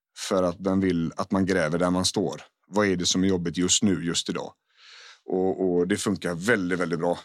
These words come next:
i vardagar som är utmanande, så att säga. Så det var egentligen bara det jag skulle säga i det här lilla korta avsnittet. Eh, och sen tänkte jag också pusha lite för, eh, vårt kunskaps- och nyhetsbrev. En e-postlista, helt enkelt.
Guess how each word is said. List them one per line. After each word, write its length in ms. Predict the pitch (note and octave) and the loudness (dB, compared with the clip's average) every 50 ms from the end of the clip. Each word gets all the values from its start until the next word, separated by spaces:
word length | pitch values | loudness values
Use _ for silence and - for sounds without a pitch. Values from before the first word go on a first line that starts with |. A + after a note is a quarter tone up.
| _ _ _ _ _ _ | _ _ _ _ _ _
i 120 | - G#2 G2 | -2 0 0
vardagar 540 | F2+ G2+ G2 F2+ E2+ D2+ E2+ E2 E2 E2+ E2 | 2 2 0 0 -2 -4 -8 -8 -6 -4 -2
som 220 | - - G2+ E2+ | -2 0 0 -2
är 40 | D#2 | -2
utmanande, 600 | E2+ F2+ E2 - F#2 D#2+ D#2+ E2 D#2+ D#2+ E2+ F2 | -2 -4 -2 -2 -4 -4 -4 -4 -6 -6 -4 -2
så 120 | E2 - F2 | -2 -2 -2
att 60 | - | -2
säga. 180 | - - - - - - - - - - _ _ _ _ _ _ _ _ _ _ - - - - - - - _ | -4 -6 -8 -12 -18 -20 -20 -20 -20 -20 _ _ _ _ _ _ _ _ _ _ -14 -12 -12 -14 -16 -16 -12 _
Så 160 | - - D#3 | -2 0 2
det 80 | D#3+ F#3+ | 4 4
var 100 | - - | 4 4
egentligen 300 | D#3+ F3+ D3+ E3+ E3+ E3+ | 4 2 2 2 2 2
bara 100 | E3 D#3 | 2 2
det 100 | D3+ D#3+ | 2 2
jag 140 | C#3+ B2 | 0 0
skulle 180 | - - C3 B2+ | 0 -2 0 2
säga 160 | - - C#3+ | 2 2 2
i 40 | B2 | 2
det 60 | B2 | 2
här 100 | C#3+ D#3+ | 2 2
lilla 120 | C3+ B2+ B2 | 2 2 0
korta 360 | - - D#3 D#3 _ - G#2 | 0 -2 -6 -6 _ 0 0
avsnittet. 560 | G#2 F#2+ G#2+ F2 D#2 G#2 A2+ D3 D3+ - - - - - - - _ - - | 0 0 -2 -2 0 2 0 0 0 -2 -10 -12 -14 -20 -20 -20 _ -10 -6
Eh, 220 | A#2 A2 G#2 G#2+ | -4 -2 -2 -2
och 180 | G2+ - B2 - | -2 0 0 2
sen 180 | - C#3 A2+ | 2 2 2
tänkte 280 | A2+ C3 B2 A2 - B2 | 2 0 0 0 2 0
jag 80 | B2 | 0
också 440 | B2+ B2 - - A#2+ A2+ A2 G#2+ G2 - _ - - _ - - - - _ _ - | 0 -2 -2 0 2 2 2 0 -2 -4 _ -20 -20 _ -20 -20 -20 -20 _ _ -2
pusha 240 | C#3 C3 - B2 G2 | 0 2 2 2 2
lite 300 | A2 A2+ G2+ - G2 F2+ | 2 0 0 -2 -4 -2
för, 640 | - - A2 G2+ F#2 F2+ F2+ F2+ F2+ F#2 F#2 F2+ | 0 2 2 2 4 2 2 2 2 2 2 0
eh, 840 | F2+ F#2 - _ _ _ _ _ - - - - C#2+ D2 C#2+ C2+ C2+ C#2 B1 A#1+ - | 0 -4 -8 _ _ _ _ _ -12 -10 -8 -6 -4 -4 -4 -4 -4 -4 -4 -4 -4
vårt 240 | A2+ G2 - - - | -4 -4 -4 -2 0
kunskaps- 440 | B2 G#2+ F#2 - - F#2 F2+ - | 0 0 0 0 -2 -4 -2 0
och 60 | - G#2 | 2 2
nyhetsbrev. 880 | A2 A2+ G#2 E2+ F#2+ F2 - - G2 F2 A2 A#2+ A#2+ A2 F2 D2 C#2+ - - - _ _ _ _ - A2+ | 4 4 4 2 0 0 -2 -2 0 2 2 4 4 2 2 0 -2 -8 -10 -12 _ _ _ _ -6 -2
En 80 | A#2+ | 0
e-postlista, 680 | C3+ B2 G2+ - - G2+ F#2 - G2+ F#2+ - - - | 0 0 0 -2 -2 -4 -2 0 2 2 2 2 2
helt 200 | A#2 C3+ B2+ - | 0 0 0 0
enkelt. 260 | B2 A2 - - - | -2 -2 -4 -6 -12